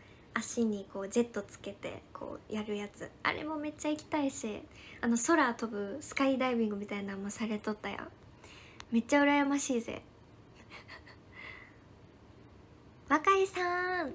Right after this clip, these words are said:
きれい。ありがとう、たくさん。めっちゃいただいて。マササーティワンさん、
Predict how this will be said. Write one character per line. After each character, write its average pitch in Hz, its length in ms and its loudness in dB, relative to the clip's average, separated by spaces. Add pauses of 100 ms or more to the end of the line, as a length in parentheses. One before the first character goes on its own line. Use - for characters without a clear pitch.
(140)
き 339 160 0
れ 392 120 0
い。 349 540 -2
あ - 80 -8
り 285 140 -2
が 320 140 -2
と 302 200 0
う、 302 60 -2
た 294 120 -2
く - 140 -10
さ 269 440 2
ん。 214 100 -4 (400)
め 233 80 0
っ 226 80 -4
ち - 100 -6
ゃ 226 40 -2
い 226 100 -2
た 226 100 -6
だ 240 140 -6
い 226 160 -2
て。 214 280 -8 (2000)
マ 262 100 0
サ 269 140 2
サ 294 140 6
ー 277 40 6
テ 262 120 4
ィ 254 40 4
ワ 254 80 2
ン 277 80 2
さ 247 160 2
ん、 208 80 -2